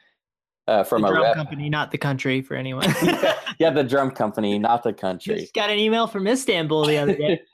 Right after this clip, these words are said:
Speaker 1: Yeah, the president emailed me.
Speaker 2: <laughs> That's cool. That's exciting. I didn't know you liked to play drums.
Speaker 1: <laughs> And, but yeah, so I got an email from them out of nowhere,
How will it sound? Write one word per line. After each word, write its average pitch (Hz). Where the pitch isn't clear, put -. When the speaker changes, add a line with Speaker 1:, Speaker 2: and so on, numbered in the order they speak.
Speaker 1:
Yeah, 131
the 131
president 151
emailed 131
me. 101
Speaker 2:
<laughs> 143
That's 262
cool. 254
That's 262
exciting. 165
I 180
didn't 214
know 175
you 170
liked 156
to -
play 147
drums. 147
Speaker 1:
<laughs> -
And, 143
but 143
yeah, 147
so 135
I 131
got 160
an 139
email 143
from 110
them 160
out 120
of 104
nowhere, 104